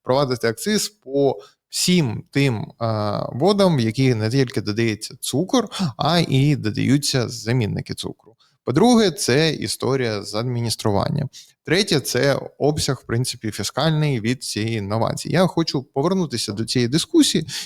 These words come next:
і одразу пояснити, чому тоді ця ідея не взлетіла, і, відповідно, зараз це, ну, абсолютний ідіотизм з боку Міністерства фінансів. Нагадаю, ч-, яка була проблема. По-перше, щодо солодких вод. Я відверто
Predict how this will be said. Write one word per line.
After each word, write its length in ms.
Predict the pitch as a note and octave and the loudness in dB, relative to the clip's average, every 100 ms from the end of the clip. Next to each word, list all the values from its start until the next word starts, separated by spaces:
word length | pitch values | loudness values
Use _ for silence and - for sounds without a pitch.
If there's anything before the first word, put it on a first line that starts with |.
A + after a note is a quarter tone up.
| - | -4
і 160 | F#3 | -2
одразу 520 | - C3+ D#3 D#3+ C#3 A2+ | 0 0 2 0 -2 -6
пояснити, 600 | A2 A2+ - G3+ F3+ C3+ | -4 -4 -2 -2 -2 -4
чому 460 | - C3+ D#3+ C3+ | -2 0 0 0
тоді 320 | - C3 G#3+ C4+ | -2 0 0 0
ця 160 | A#3+ | 0
ідея 320 | G#3 F3+ F3 | 0 0 0
не 180 | E3 D#3+ | 0 0
взлетіла, 600 | C#3+ C#3+ D#3 - D3 B2+ | -2 -4 -6 -2 0 0
і, 400 | - E3+ F#3 E3 | 0 -8 -8 -8
відповідно, 680 | A2 A#2 _ C3+ F3 D#3 A#2+ | -8 -14 _ -8 -6 -4 -6
зараз 440 | G#2+ D#3+ E3 C3+ - - - | -2 0 2 0 -2 -12 -12
це, 260 | - C#3 B2 | -4 0 2
ну, 200 | B2+ - _ | 0 -2 _
абсолютний 460 | - E3+ - A2 | 0 0 0 -4
ідіотизм 800 | - B2 A#2 G#2 - F#3 D3+ G2+ | -2 2 2 2 2 2 2 -2
з 120 | - | -2
боку 460 | A#2+ D3 - A#2 G#2+ _ | 0 0 -2 -16 -16 _
Міністерства 520 | G#2 G2+ B2 A#2 - G2 | -10 -2 -2 -2 -10 -12
фінансів. 460 | A#2+ A2 A2+ - _ - - E3+ - | -6 -6 -6 -10 _ -20 -12 -12 -2
Нагадаю, 540 | D#3+ D#3 B3+ A3 D#3 - A#2+ | 0 2 2 2 2 -2 -10
ч-, 180 | - B2 | -6 0
яка 260 | C3+ D3+ F#3 | 2 4 2
була 300 | A2+ A2+ C#3 | 4 2 0
проблема. 480 | - A2+ G#2 - - _ _ _ _ _ - C#3 | -2 -2 -2 -2 -8 _ _ _ _ _ -4 0
По-перше, 500 | C#3+ C#3 A2 - A#2 | 2 2 2 -2 -6
щодо 800 | - F3 G3 D3+ D3+ D3+ D3+ C3 | -2 2 2 2 2 4 4 2
солодких 640 | - - C#3+ - A#2 - | -2 0 0 0 -12 -6
вод. 240 | - - - - - | -6 -6 -14 -16 -4
Я 180 | D3+ C#3+ | 0 0
відверто 500 | A#2 C3 B2+ - | 0 0 0 -4